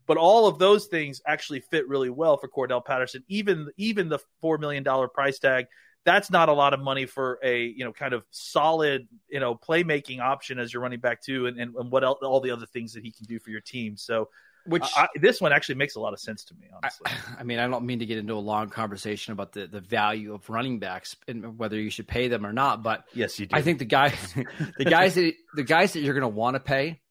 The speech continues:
Speaker 2: are the guys that can do a lot of different roles,
Speaker 1: Yeah.
Speaker 2: like Patterson, who can
Speaker 1: Yeah.
Speaker 2: be,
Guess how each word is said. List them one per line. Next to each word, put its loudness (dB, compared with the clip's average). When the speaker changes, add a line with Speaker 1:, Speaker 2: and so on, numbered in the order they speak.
Speaker 2:
are -8
the -4
guys 2
that -8
can -8
do -6
a -
lot 0
of -10
different -18
roles, -14
Speaker 1:
Yeah. 4
Speaker 2:
like -4
Patterson, -2
who -6
can -10
Speaker 1:
Yeah. -8
Speaker 2:
be, -2